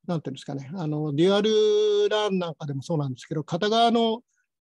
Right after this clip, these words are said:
えー、っと、レディオでちょっともたついたような場合、反対側のレディオがかなり受信が長くなっちゃいますよね。そうすると、キューアールエルとか打たれて、えー、っと、他の曲が出てきたりすることがあるんですけど、そういう時に、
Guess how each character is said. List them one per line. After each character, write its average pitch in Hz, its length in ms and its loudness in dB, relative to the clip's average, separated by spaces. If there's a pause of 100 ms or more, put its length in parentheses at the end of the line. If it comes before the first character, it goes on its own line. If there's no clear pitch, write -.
え 202 100 -4
ー、 185 40 -4
っ - 40 -16
と、 196 140 2
レ 208 120 6
デ 196 100 4
ィ 180 60 6
オ 160 60 2
で 139 400 -6
ち - 80 -6
ょ - 40 0
っ - 40 -14
と 151 460 -4
も 151 160 2
た 196 100 4
つ 247 100 0
い 233 120 2
た 226 100 2
よ 220 100 6
う - 40 6
な 160 80 0
場 113 140 -6
合、 123 40 -8 (140)
反 208 180 -6
対 233 160 2
側 226 160 4
の 214 160 2
レ 208 140 4
デ 190 100 2
ィ 165 80 4
オ 127 260 -4
が 123 120 -20 (460)
か 214 120 0
な 185 80 2
り - 280 -4 (140)
受 147 140 2
信 240 180 2
が 226 100 4
長 226 200 4
く 143 80 -6
な 123 100 -6
っ - 40 -16
ち - 120 -16
ゃ 117 40 -10
い - 20 -12
ま 123 120 -10
す - 80 -14
よ 147 60 -4
ね。 151 160 -4
そ 214 140 -2
う 202 40 -4
す 247 80 -4
る 220 100 -4
と、 220 200 0 (420)
キ 220 120 -2
ュ 220 40 6
ー 220 60 6
ア 220 40 6
ー - 20 4
ル 220 80 6
エ 220 80 6
ル 165 220 0
と 165 100 -4
か 135 140 -10
打 131 100 -10
た 139 140 -6
れ 120 120 -8
て、 123 240 -18 (440)
え 175 40 -8
ー、 143 260 -2
っ - 80 -10
と、 156 100 -6
他 151 200 0
の 151 80 2
曲 151 160 2
が 135 80 0
出 139 120 0
て 139 100 -6
き - 80 -14
た 143 100 -12
り 127 120 -12
す - 260 -16
る 143 60 -4
こ 147 120 -6
と 131 100 -4
が 127 120 -4
あ 143 60 -2
る 151 100 2
ん 127 60 -2
で 123 100 -10
す - 100 -20
け 160 100 -8
ど、 185 300 0
そ - 120 -2
う - 20 0
い - 20 0
う - 20 -2
時 214 200 -2
に、 156 180 -4